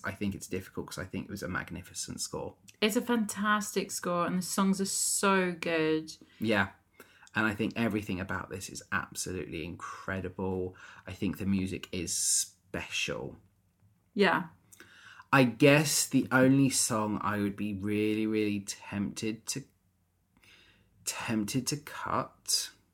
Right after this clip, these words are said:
Speaker 1: if I'm gonna skip something, it's going to be the song where Abuela dies, 'cause that's gonna
Speaker 2: Albanza. That one's from the actual f-, show.
Speaker 1: The only, right, the reason
Speaker 2: Wait, the
Speaker 1: I
Speaker 2: one where she dies, or the one where she's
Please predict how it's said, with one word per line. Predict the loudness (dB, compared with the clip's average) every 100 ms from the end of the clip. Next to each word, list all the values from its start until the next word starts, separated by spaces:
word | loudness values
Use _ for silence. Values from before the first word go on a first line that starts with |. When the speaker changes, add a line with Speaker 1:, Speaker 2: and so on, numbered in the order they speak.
| _ _ _ _ _ _ -20 _ _ _ _ _ _ _ _ _ _ _
Speaker 1:
if | -2 4
I'm | 6
gonna | 8 6
skip | 6 4 0
something, | 0 -2 0 0 0 -2
it's | -6 -2
going | 0 2 0
to | -4
be | -4 -2 -2 -4
the | -6 -6
song | -2 0 0 -2 -4 -8
where | -6 -2 -2 -2 -6 -12 _ _ _ _ -12
Abuela | -4 -2 -2 -2
dies, | -2 0 -2 -2 -4 -6 _ _ _ _ _ _ _ -8
'cause | -6 -2
that's | -2 0
gonna | -2 0
Speaker 2:
Albanza. | -2 -2 -4 -6 -8 -8 -10 -12 _ _ _ _ _ _ 0
That | 2
one's | 4 4 2
from | 2 2
the | 2
actual | 0 -4 -6
f-, | -8 -12
show. | -2 0 2 0 0 -4 -8 -16 -20 -12
Speaker 1:
The | 6 8
only, | 10 6 4
right, | 2 2
the | 0
reason | 2 4 8
Speaker 2:
Wait, |
the | 10
Speaker 1:
I | 10
Speaker 2:
one | 10
where | 8
she | 6 2
dies, | 2 4 4 4 -2
or | 0 2
the | 2
one | 2 2
where | 2
she's | 0 -4